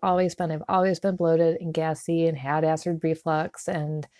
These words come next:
that's just the way it is." We can actually really work to help your gut digest food,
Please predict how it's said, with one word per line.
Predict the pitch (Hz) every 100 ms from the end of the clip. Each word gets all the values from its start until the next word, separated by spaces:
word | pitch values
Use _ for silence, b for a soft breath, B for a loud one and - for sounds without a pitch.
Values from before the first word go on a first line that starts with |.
| b b
that's | - 143 -
just | 160 -
the | 156
way | 160
it | 160
is." | - 160 165 -
We | 165
can | 190
actually | 196 190 - 240
really | 165 160 160 165 160 160 160 175 _ _ - - -
work | 175 165 170 - _
to | - - 160 151 151 - b b b b
help | - 214
your | 233 185
gut | 151 147 -
digest | 143 139 180 185 - -
food, | - 180 175 170